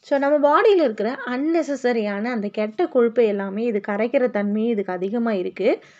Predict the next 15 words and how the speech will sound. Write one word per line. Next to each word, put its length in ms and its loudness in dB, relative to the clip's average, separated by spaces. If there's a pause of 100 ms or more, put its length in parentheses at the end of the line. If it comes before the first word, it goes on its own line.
(400)
So, 120 0
இதோடைய 460 2
மெயின் 340 0
பெனிஃபிட்ஸ் 360 -2
என்ன 220 -2
அப்படின்னு 300 -2
பார்த்தீங்கன்னா, 380 -8
நமக்கு 440 -6
இதயம் 420 0
சார்ந்த 340 -2
நோய்கள் 480 0
வரதையும் 580 -2
இது 200 -2
தடுக்க 340 -6
ஆரம்பிக்குது. 460 -8